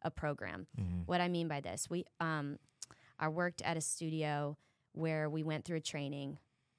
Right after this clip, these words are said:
Speaker 1: That next week, you better believe we all wanted to use those moves 'cause we were like, "I love the kettlebell swing.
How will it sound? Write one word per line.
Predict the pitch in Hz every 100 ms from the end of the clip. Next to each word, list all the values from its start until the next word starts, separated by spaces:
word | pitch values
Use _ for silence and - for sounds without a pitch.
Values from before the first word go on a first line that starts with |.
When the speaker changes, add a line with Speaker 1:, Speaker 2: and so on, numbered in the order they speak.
| _ _ _ _ _ _ _ - -
Speaker 1:
That | 180 175
next | 156 156 -
week, | 151 139 - -
you | 175 170
better | 156 160
believe | 156 143 151 127 -
we | 151
all | 156 147
wanted | 139 147 139
to | -
use | 139 139 135 - - 160 147
those | 143 143 -
moves | 139 135 117 - - _ _ _
'cause | 175
we | 151
were | 143
like, | 143 -
"I | 143
love | 135 139 139
the | 139
kettlebell | 143 131 117
swing. | 127 95 92